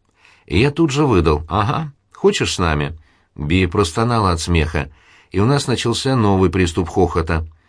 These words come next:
Мама только улыбнулась и, покачав головой, закрыла за собой дверь. Через некоторое время мы успокоились, и я вытер слезы,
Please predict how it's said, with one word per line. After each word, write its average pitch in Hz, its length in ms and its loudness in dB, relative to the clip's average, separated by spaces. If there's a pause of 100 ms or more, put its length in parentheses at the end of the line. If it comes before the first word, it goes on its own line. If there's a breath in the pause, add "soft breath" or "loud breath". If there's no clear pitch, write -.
(220)
Мама 78 340 0
только 82 260 -2
улыбнулась 87 600 2 (340 soft breath)
и, 73 220 -2
покачав 78 520 -2
головой, 87 520 0 (300)
закрыла 80 480 0
за 73 100 -2
собой 78 340 0
дверь. 78 300 -2 (1080 soft breath)
Через 98 300 2
некоторое 147 360 4
время 151 260 4
мы 147 120 4
успокоились, 90 800 2 (300)
и 78 120 -2
я 98 100 4
вытер 104 280 2
слезы, 95 560 0